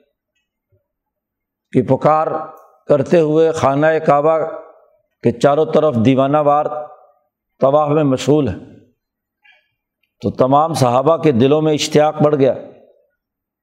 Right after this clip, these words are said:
کہ ہمیں طواف کے لیے، عمرے کے لیے مکہ مکرمہ جانا چاہیے۔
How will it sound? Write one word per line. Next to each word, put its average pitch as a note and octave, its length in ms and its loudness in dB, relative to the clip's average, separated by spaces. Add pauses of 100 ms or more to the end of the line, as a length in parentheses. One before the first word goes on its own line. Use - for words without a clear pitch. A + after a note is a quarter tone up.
(1040)
کہ G#2+ 80 -2
ہمیں B2 260 0
طواف D3 440 0
کے D#3 60 4
لیے، D3 540 -2 (2250)
عمرے D3 300 2
کے C#3 140 2
لیے C3+ 380 -2 (1400)
مکہ B2+ 300 2
مکرمہ D3+ 520 0
جانا C#3+ 280 0
چاہیے۔ C3 380 0